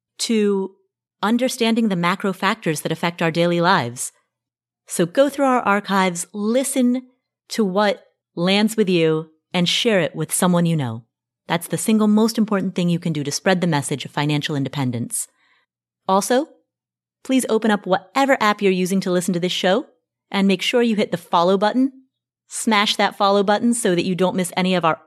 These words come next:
awesome upcoming episodes. And while you're there, please leave us a review. I'd like to give a shout out to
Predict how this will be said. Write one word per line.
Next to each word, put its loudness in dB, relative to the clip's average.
awesome 2
upcoming -2
episodes. 0
And 2
while 0
you're 2
there, 2
please -2
leave 0
us -4
a -2
review. 0
I'd 0
like 2
to -2
give 0
a 0
shout 2
out 0
to 0